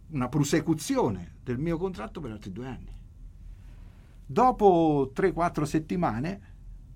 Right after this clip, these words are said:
io ho ritenuto che non ci fossero più le condizioni per continuare. Quindi ho rinunciato anche da un punto di vista economico a questa, a questa roba qua. Ci sono evidentemente delle ragioni molto robuste per cui ho fatto questa scelta.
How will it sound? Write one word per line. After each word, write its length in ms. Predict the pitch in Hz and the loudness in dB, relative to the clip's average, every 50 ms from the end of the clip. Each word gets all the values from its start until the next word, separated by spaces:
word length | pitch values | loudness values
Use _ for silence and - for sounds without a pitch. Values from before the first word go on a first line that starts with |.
| - - - - | -20 -18 -10 -2
io 360 | - 160 151 160 170 175 170 - | 0 4 6 6 4 4 -2 -2
ho 160 | 139 139 139 | -2 0 0
ritenuto 760 | 123 113 135 151 151 196 190 143 104 95 104 107 135 151 156 | 0 0 0 2 4 4 4 4 2 -2 -4 -4 -4 -4 -6
che 160 | 156 - 131 | -4 -6 -8
non 160 | 131 135 139 131 | -6 -6 -8 -8
ci 100 | - 160 | -10 -10
fossero 420 | - 143 127 - - - 156 156 | -6 -6 -8 -8 -6 -8 -8 -6
più 140 | 147 143 131 | -6 -6 -4
le 100 | 131 131 | -4 -6
condizioni 640 | 131 131 135 131 143 143 143 - 123 120 135 139 | -6 -6 -8 -6 -8 -8 -8 -8 -10 -8 -8 -8
per 120 | 139 120 117 | -10 -12 -12
continuare. 560 | - 110 104 - - 151 175 131 - - - - - - - - - - - - - - - - - - - - - - - - - - - - - - - | -10 -12 -10 -10 -10 -10 -10 -12 -14 -16 -20 -20 -20 -20 -20 -20 -20 -20 -20 -20 -20 -20 -20 -20 -20 -20 -18 -18 -18 -18 -18 -20 -20 -20 -20 -20 -20 -14 -4
Quindi 400 | - - 160 156 139 135 175 - | 4 6 6 6 6 4 2 0
ho 240 | - 120 131 139 - - | 2 -2 -2 -2 -2 -2
rinunciato 840 | 127 127 117 131 139 135 135 156 170 165 - - 247 262 - 113 | -2 0 2 2 2 4 4 4 4 4 4 4 4 4 4 2
anche 220 | 110 123 123 127 123 | 2 2 4 4 2
da 80 | 120 | 2
un 80 | 123 110 | 2 2
punto 180 | 127 131 113 | 2 2 2
di 60 | 123 131 | 2 0
vista 180 | 131 - - | 0 0 -2
economico 640 | - - 160 - 208 311 262 175 - - - - - - | -4 -2 2 4 4 6 6 4 4 0 -2 -4 -8 -8
a 100 | - - | -12 -8
questa, 420 | - - 117 113 - - - 92 | -4 -2 -2 -2 -2 -2 -4 -4
a 60 | - | -4
questa 240 | - - 98 - - | -4 -6 -6 -6 -6
roba 260 | - - - - - - | -8 -8 -8 -10 -12 -14
qua. 160 | - - - - - - - - - - - - - - - - | -16 -18 -16 -16 -16 -16 -16 -16 -18 -18 -18 -16 -16 -14 -14 -10
Ci 160 | - - 104 | -6 -6 -4
sono 360 | - - 117 117 160 185 - - | -2 0 0 2 2 0 -2 -4
evidentemente 1000 | - 87 87 110 117 101 98 98 - 135 104 78 65 80 80 - - 113 101 - | -8 -4 -4 -2 -2 -2 -2 -2 -2 -2 -4 -4 -4 -8 -10 -8 -10 -10 -10 -8
delle 220 | - 95 85 95 98 | -8 -8 -6 -4 -4
ragioni 400 | 113 104 87 78 78 76 82 87 | -4 -6 -6 -8 -8 -6 -6 -6
molto 320 | 90 85 82 80 - 82 | -6 -6 -6 -8 -10 -10
robuste 480 | 80 80 87 120 151 156 151 - - 82 | -8 -6 0 4 4 4 4 2 -6 -8
per 100 | - 95 | -8 -8
cui 220 | - 101 98 95 | -8 -6 -6 -6
ho 60 | 90 | -6
fatto 280 | - - - 95 - - | -8 -12 -14 -14 -14 -14
questa 240 | 85 - - - - | -14 -14 -14 -14 -16
scelta. 420 | - - - - - - - - | -16 -16 -18 -18 -18 -20 -20 -20